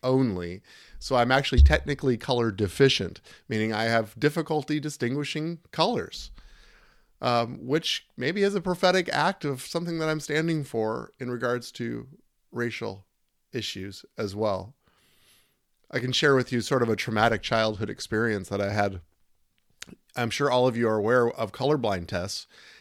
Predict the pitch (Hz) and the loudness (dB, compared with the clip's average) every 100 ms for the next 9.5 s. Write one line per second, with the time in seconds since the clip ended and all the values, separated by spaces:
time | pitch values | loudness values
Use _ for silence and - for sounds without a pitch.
0 | - 113 107 120 113 101 104 95 - 107 | -8 -4 -2 0 0 2 2 2 -2 -4
1 | 104 98 107 - 131 113 107 104 107 107 | -2 -2 -6 -2 2 2 2 2 2 0
2 | - 120 110 - 117 101 92 135 151 135 | -2 -4 -6 -4 -2 -2 -2 2 2 2
3 | 110 107 - 120 110 120 117 110 113 107 | 0 -6 -6 -4 -2 0 0 2 2 0
4 | 104 104 113 - 117 - 120 117 110 98 | -2 -2 -4 -4 -4 -4 -4 -2 -4 -6
5 | - 151 - 107 98 - 165 156 104 104 | -6 -6 -4 -4 -4 -4 0 2 0 -4
6 | - - - - - 135 123 120 143 143 | -12 -18 -18 -16 -4 0 2 2 6 6
7 | 110 123 113 123 117 127 110 107 139 180 | 4 2 4 4 4 2 -2 2 8 8
8 | 160 127 120 107 107 110 101 - 110 110 | 8 6 4 2 0 -4 -10 -4 -2 2
9 | 190 180 127 135 | 4 4 4 0